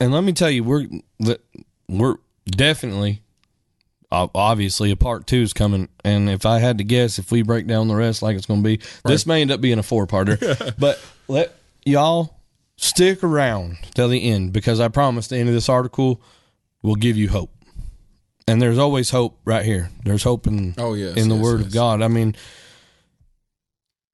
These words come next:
Speaker 1: this stuff is gonna get bad,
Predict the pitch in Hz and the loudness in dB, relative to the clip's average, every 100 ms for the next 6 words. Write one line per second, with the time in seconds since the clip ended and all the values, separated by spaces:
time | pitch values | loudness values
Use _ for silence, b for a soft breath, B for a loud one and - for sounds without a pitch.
0 | _ _ _ - 143 127 147 - 165 170 | _ _ _ -6 0 2 2 0 2 2
1 | 175 - 143 131 117 135 131 123 135 127 | 0 -4 -2 0 0 0 0 0 0 0
2 | - 104 123 143 156 160 | -4 -2 2 4 2 0